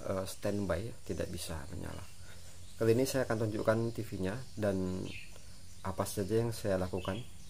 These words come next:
sehingga T V bisa normal kembali. Ini T V-nya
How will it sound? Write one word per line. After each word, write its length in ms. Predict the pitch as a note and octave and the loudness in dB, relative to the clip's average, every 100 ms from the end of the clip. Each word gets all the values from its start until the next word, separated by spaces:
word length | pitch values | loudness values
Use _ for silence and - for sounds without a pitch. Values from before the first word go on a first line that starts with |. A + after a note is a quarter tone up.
| - - | -8 -8
sehingga 400 | - G2 F#2+ F#2+ | -4 0 2 2
T 80 | |
V 160 | F#2+ G2 | 0 0
bisa 240 | F#2 F#2+ | -2 -2
normal 320 | F2 F2 F2 F#2 | 0 0 0 -2
kembali. 400 | F#2+ E2+ E2+ - - - - - - F#2 | -2 -2 -2 -6 -8 -8 -8 -10 -8 4
Ini 160 | A#2 C#3 | 8 8
T 80 | C3+ | 8
V-nya 320 | A2+ G2 G#2 | 4 6 6